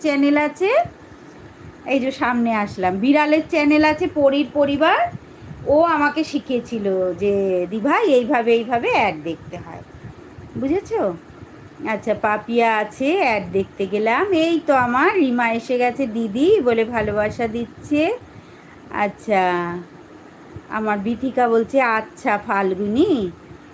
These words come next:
ফাল্গুনি আছে। বিথি রিমা বলে ভালোবাসা দিচ্ছে, রিমা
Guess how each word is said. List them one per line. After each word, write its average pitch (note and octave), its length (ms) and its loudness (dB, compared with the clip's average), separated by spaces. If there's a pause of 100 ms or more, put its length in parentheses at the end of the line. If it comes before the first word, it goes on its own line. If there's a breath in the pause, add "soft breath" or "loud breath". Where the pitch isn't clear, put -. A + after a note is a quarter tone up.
(140)
ফাল্গুনি G#3 540 -2
আছে। B3+ 680 0 (960)
বিথি G#3+ 380 -4
রিমা G#3+ 460 2
বলে G#3+ 240 0
ভালোবাসা G3+ 600 0
দিচ্ছে, C#4 760 -2
রিমা G#3+ 320 -2